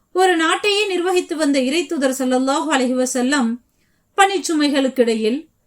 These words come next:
தம் துணைகளுக்காகவும் பிள்ளைகளுக்காகவும் நேரத்தை ஒதுக்கி அன்பாய் இருந்தார்கள். தம் துணைகளின் வேலைகளில் தாமும் பங்களித்தார்கள். தம் பிள்ளைகள் மற்றும் பேரப்பிள்ளைகளுடன் விளையாண்டு வந்தார்கள். உங்கள் பணிச்சுமைகளுக்கிடையில்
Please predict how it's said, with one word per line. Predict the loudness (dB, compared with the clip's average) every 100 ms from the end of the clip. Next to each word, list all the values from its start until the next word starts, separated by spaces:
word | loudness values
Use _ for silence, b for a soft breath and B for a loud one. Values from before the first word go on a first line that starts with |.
| _ _
தம் | 0 2 2
துணைகளுக்காகவும் | 0 0 0 0 -2 -4 -4 -4 -4 -6 -10 _ _ _ 0
பிள்ளைகளுக்காகவும் | 2 2 0 -2 0 2 2 0 0 0
நேரத்தை | 0 0 0 0 0
ஒதுக்கி | 0 -2 -2 -2 -4 _ _ _ -10
அன்பாய் | -4 -2 2 2 2
இருந்தார்கள். | 0 0 0 -2 -4 -8 -10 _ _ _ _ _
தம் | 2 2
துணைகளின் | 2 0 0 0 0
வேலைகளில் | 0 0 0 0 -2 -2 _ _ _ _ -4
தாமும் | -2 0 0 -2 0
பங்களித்தார்கள். | 0 0 0 0 0 0 -4 -8 -12 _ _ _ _ _ _
தம் | 0 0
பிள்ளைகள் | 2 2 0 -2 -2
மற்றும் | -4 -2 0
பேரப்பிள்ளைகளுடன் | 2 0 -2 -4 -4 -2 -2 -2 -2 -4 _ _ _ -10
விளையாண்டு | -4 0 0 0 -2 -2
வந்தார்கள். | -2 -2 -6 -6 -8 -12 _ _ _ _ _
உங்கள் | 0 2 0
பணிச்சுமைகளுக்கிடையில் | 0 -2 0 0 0 0 -2 -2 0 0 -2 -4